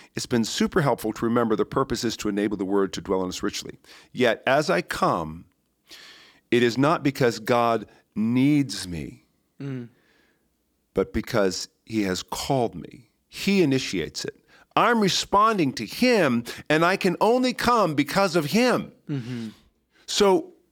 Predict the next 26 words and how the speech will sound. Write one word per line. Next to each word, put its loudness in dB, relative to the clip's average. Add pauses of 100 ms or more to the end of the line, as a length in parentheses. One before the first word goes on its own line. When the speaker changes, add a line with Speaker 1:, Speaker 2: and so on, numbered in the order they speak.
(280)
Speaker 1:
so 2
often 2
we 2
come 0
into -2
our 2
meetings 2
with -4
this -2
mindset 2 (300)
like 2
the 0
Israelites 4
had 0
here 0 (280)
of, 0 (600)
"You 4
know 4
what? 0
Maybe 4
God 2
needs 0
something -4
from -10
me." -10
Speaker 2:
<laughs> -10